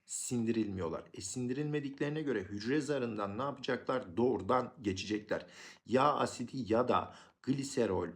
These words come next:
içermeyecekler. Tamam mıyız? Bak, bunu kesinlikle unutmuyorsun. Ne olarak görev yapacak? Düzenleyici olarak görev yapacak. Steroid yapılı hormonlar var. Kortizol,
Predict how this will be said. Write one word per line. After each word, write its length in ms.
içermeyecekler. 1200
Tamam 340
mıyız? 240
Bak, 220
bunu 140
kesinlikle 800
unutmuyorsun. 720
Ne 100
olarak 420
görev 220
yapacak? 440
Düzenleyici 840
olarak 420
görev 260
yapacak. 380
Steroid 520
yapılı 240
hormonlar 580
var. 260
Kortizol, 680